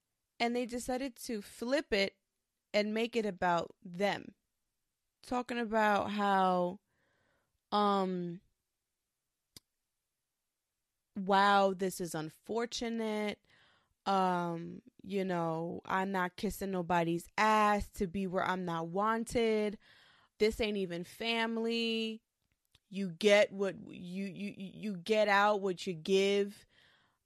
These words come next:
I'm tired of, of the, of fake, um, no need to celebrate. Like, wh-, what?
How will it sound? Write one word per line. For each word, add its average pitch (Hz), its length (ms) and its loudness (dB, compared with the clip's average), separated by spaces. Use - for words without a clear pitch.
I'm 196 200 -2
tired 202 640 2
of, 185 560 2
of 185 540 -2
the, 185 260 0
of 190 220 -2
fake, 196 800 -2
um, 180 560 -2
no 196 340 0
need 202 280 -4
to 208 120 -6
celebrate. 185 1160 0
Like, 175 460 0
wh-, - 200 -6
what? 165 640 -8